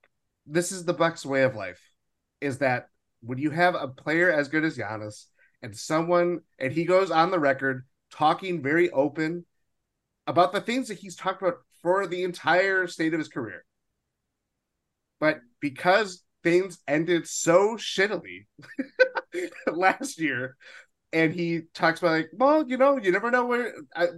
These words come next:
why would I sign this extension when it's not prudent for me to sign it, when I am capable of signing the biggest contract whenever it is possible, even if I don't have two wa-, working limbs?" Like, he can sign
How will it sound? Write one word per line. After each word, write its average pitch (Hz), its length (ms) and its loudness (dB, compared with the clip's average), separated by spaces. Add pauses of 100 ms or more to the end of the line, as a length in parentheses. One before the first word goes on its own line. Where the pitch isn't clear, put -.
(140)
why 160 220 4
would 233 140 4
I 226 60 2
sign 226 260 0
this 208 140 -6
extension 202 480 -4
when 147 160 0
it's 147 240 -4
not 151 320 0
prudent 165 320 -2
for 127 100 -8
me 123 140 -6
to 123 100 -6
sign 143 300 -2
it, 117 160 -10
when 123 180 -6
I 127 200 -2 (680)
am 160 140 -4
capable 202 720 -2
of 127 180 -4
signing 170 640 2
the 143 100 -4
biggest 160 380 -2
contract 160 500 -2
whenever 139 560 0
it 160 80 0
is 147 80 -8
possible, 131 480 -4
even 147 220 -2
if 147 100 -2
I 135 80 2
don't 139 240 -2
have 123 100 -4 (100)
two 151 500 -2 (360)
wa-, 131 400 -2
working 135 540 -6
limbs?" - 500 -16 (140)
Like, 156 260 -2
he 214 200 -10
can 208 240 -8
sign 160 600 0